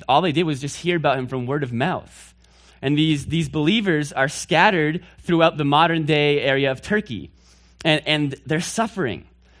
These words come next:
In fact, it's a context that's kinda, we're kinda getting there today in our own culture, where it's not major persecution,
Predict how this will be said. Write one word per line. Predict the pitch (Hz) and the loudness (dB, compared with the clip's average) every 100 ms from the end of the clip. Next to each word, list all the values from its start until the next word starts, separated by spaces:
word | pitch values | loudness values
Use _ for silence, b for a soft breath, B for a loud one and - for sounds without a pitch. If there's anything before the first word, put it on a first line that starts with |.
| b | b
In | 139 | 0
fact, | 156 151 | 0 0
it's | 147 143 | -4 -6
a | |
context | - 165 214 196 170 | -6 -4 -2 -2 -4
that's | 170 143 | -4 -8
kinda, | - 190 226 - _ b b b | -6 -6 -6 -8 _ b b b
we're | 160 | -2
kinda | - 190 220 | -2 -2 0
getting | 165 214 208 | 2 2 2
there | 190 | 0
today | 180 160 180 | 0 0 2
in | 202 | 4
our | 170 165 | 2 2
own | 233 220 | 0 -4
culture, | 160 120 - 78 - b b b | -8 -10 -10 -14 -16 b b b
where | 127 151 151 151 | 0 4 4 0
it's | 147 156 | -4 -4
not | 175 196 170 | -2 -2 0
major | 143 175 190 202 | 2 2 2 -2
persecution, | - 160 143 - 127 - 127 160 | -2 -6 -6 -8 -8 -6 -6 -6